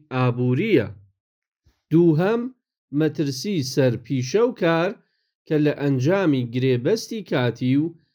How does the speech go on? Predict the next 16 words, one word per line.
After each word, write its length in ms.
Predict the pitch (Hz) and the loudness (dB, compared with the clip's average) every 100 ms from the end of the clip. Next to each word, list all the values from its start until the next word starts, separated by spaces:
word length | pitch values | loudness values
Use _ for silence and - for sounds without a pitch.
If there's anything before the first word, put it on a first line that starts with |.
| _ 131 | _ -2
نەبوونی 600 | 143 135 185 240 220 156 | 0 2 0 0 -2 0
بیمەی 380 | 147 127 123 117 | 0 2 0 0
بێکاری 640 | 131 120 135 123 117 180 240 | -2 -2 -2 -2 0 -2 -2
و 20 | 233 - _ _ _ | -8 -14 _ _ _
داخران 720 | 123 139 127 131 143 196 240 240 | -2 0 -2 -2 0 0 0 0
و 100 | 240 214 | -2 0
وەرشکستبوونی 1160 | 156 131 - - 127 127 123 170 220 220 226 220 - _ _ _ _ | 0 -2 -8 -8 -8 -8 -6 0 0 0 -2 -4 -8 _ _ _ _
کارگە 520 | 143 139 127 123 185 | -2 0 0 0 0
و 60 | 262 - | 0 -2
کارخانەکان 960 | 214 165 - 143 127 113 131 131 131 147 160 _ _ _ | -2 -2 -2 -2 0 -2 0 0 0 -2 -4 _ _ _
دێتە 500 | 117 127 123 135 139 135 135 - | 0 2 2 0 0 0 -4 -2
ئاراوە. 640 | 147 147 165 240 135 104 95 - _ _ _ _ _ _ _ _ - | 0 2 2 2 0 -2 -6 -16 _ _ _ _ _ _ _ _ -4
سێهەم، 580 | - 143 123 147 196 233 254 _ - 127 | 2 2 4 0 -2 -4 -12 _ -14 -4
بێمەترسی 840 | 131 156 151 151 156 143 131 160 156 143 | 2 2 2 0 -2 -6 -6 -6 -6 -4
بوونی 480 | 196 262 208 147 185 202 _ _ _ _ | -4 -2 2 2 2 -2 _ _ _ _
شوێنی 500 | - 143 143 127 120 | -4 0 0 0 -2